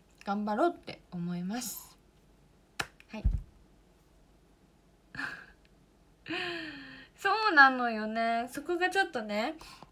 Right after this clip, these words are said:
あの、難しいところではあるんですけれども、じゃあギリギリまで、この向上心、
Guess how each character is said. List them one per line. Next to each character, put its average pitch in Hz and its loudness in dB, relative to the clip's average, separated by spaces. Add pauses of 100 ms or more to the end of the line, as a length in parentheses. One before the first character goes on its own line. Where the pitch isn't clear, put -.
(260)
あ 220 -10
の、 208 -8
難 233 -2
し 262 -8
い 226 -10
と 214 -8
こ 214 -8
ろ 208 -4
で 196 -4
は 190 0
あ 226 2
る 226 -4
ん 190 -2
で 190 -4
す - -14
け 190 -10
れ 180 -6
ど 180 -8
も、 220 -2 (1000)
じ 202 -8
ゃ 196 -2
あ - -4
ギ 196 -4
リ 208 -6
ギ 240 -6
リ 262 -2
ま 220 -2
で、 190 -2 (1120)
こ 202 -12
の 185 -6
向 233 -4
上 262 4
心、 170 -4